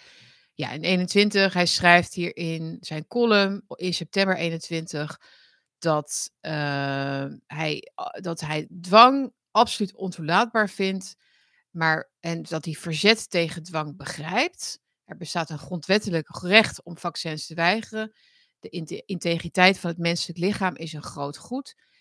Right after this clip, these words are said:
En toch merk ik dat het me wat irriteert.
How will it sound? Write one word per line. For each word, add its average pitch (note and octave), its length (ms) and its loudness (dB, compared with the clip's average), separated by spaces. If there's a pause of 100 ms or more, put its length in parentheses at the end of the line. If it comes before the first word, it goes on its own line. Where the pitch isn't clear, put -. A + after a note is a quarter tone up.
En E3 180 -4
toch F4 260 0
merk B3+ 360 8
ik - 380 0
dat A3+ 180 2
het A3 160 0
me G#3 280 -4
wat F#3+ 260 -2
irriteert. E3+ 920 -4